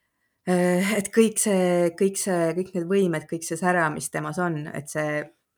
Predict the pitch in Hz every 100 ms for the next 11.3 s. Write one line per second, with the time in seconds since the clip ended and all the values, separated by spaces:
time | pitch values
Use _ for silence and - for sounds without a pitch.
0 | _ - 156 147 143 165 180 160 - 170
1 | 151 151 - - _ - 175 170 170 165
2 | 165 165 165 175 247 269 - 175 - -
3 | 156 156 156 - 180 220 220 190 196 175
4 | 165 185 175 165 - - 156 160 185 208
5 | - - 240 240 196 202 202 214 208 208
6 | 208 185 175 190 196 - 180 185 180 180
7 | 180 - 185 175 165 - - - - -
8 | 185 277 285 294 302 208 - 233 302 339
9 | 175 - 147 165 160 147 135 160 202 247
10 | 247 233 151 - 170 196 190 165 160 165
11 | 160 - 165